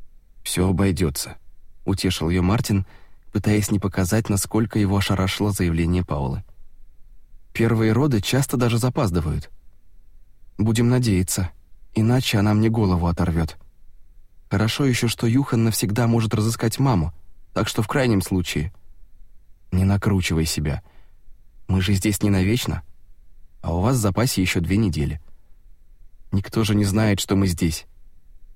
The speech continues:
Паула нащупала нижнюю ступеньку и уселась. «А тем временем убийца уйдёт.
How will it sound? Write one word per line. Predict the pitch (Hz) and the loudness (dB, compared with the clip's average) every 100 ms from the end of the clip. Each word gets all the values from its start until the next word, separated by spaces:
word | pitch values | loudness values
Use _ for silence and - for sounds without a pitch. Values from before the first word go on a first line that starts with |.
| - - | -12 -2
Паула | 95 98 95 | 0 0 0
нащупала | 95 - 101 95 | 0 0 -2 0
нижнюю | 95 95 90 90 | 2 2 0 0
ступеньку | - 92 113 120 95 | -2 0 0 0 0
и | |
уселась. | 90 90 - 76 - - - - - - - - - | 0 -2 -2 -2 -4 -8 -18 -20 -20 -20 -20 -20 -6
«А | 101 | -4
тем | 101 104 92 | 0 0 2
временем | 95 120 120 113 | 2 4 4 4
убийца | 95 90 90 92 | 2 2 0 -2
уйдёт. | 90 87 - - | -2 -2 -4 -6